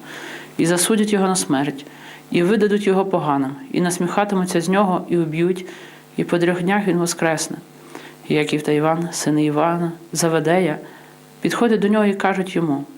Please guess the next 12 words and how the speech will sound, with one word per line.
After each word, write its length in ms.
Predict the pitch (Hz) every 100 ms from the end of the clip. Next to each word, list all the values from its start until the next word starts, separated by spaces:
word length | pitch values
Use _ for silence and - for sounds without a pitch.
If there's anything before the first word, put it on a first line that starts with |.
| - -
"Учителю, 540 | 170 - 214 185 131 - - - - -
хочемо, 540 | - 208 220 214 175
щоб 180 | 170 180
ти 120 | 202
нам 160 | 214 196
зробив 340 | 185 190 185
те, 160 | 196 208
чого 240 | 170 175
попросимо". 640 | 175 170 170 160 - 147 151 - - - - - -
Він 260 | 139 170 175
їм 400 | 143 147 170 165
відповів: 680 | 156 160 - 160 143 139